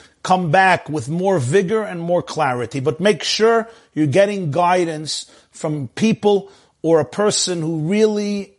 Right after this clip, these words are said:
wants to see you thrive and is not just busy, you know, to-, talking negatively about this one or that one, but really wants to see you shine.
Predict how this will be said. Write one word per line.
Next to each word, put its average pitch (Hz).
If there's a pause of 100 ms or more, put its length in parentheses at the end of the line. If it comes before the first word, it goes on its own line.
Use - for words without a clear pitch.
(140)
wants 175
to 156
see 180
you 170
thrive 151 (340)
and 147
is 135
not 175
just 139
busy, 156
you 147
know, 139 (300)
to-, 165 (420)
talking 160
negatively 151
about 135
this 156
one 143
or 135
that 156
one, 190 (280)
but 156
really 185
wants 175
to 160
see 170
you 160 (320)
shine. 117